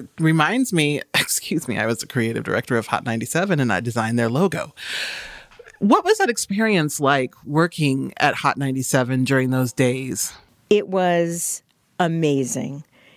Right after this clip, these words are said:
Speaker 2: It was one of the, the great, great experiences of my life.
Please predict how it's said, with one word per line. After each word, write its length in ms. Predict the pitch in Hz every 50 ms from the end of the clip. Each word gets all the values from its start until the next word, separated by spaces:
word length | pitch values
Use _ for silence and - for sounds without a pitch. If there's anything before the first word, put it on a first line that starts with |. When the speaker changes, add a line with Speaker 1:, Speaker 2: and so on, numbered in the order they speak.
| _ _
Speaker 2:
It 160 | - 180 175
was 180 | - 175 170 147
one 160 | 151 165 156 156
of 180 | 151 151 147
the, 280 | 147 165 156 151 143 - -
the 100 | - 175
great, 680 | 147 139 - 170 160 147 160 170 160 170 175 - - - _ 175 156
great 480 | - 165 156 151 151 147 143 143 - -
experiences 920 | 170 - - - _ 156 139 139 135 135 139 139 143 - - 147 139 139
of 220 | - - 139 131 127
my 140 | 139 135
life. 540 | 127 123 - 123 - - - - - - -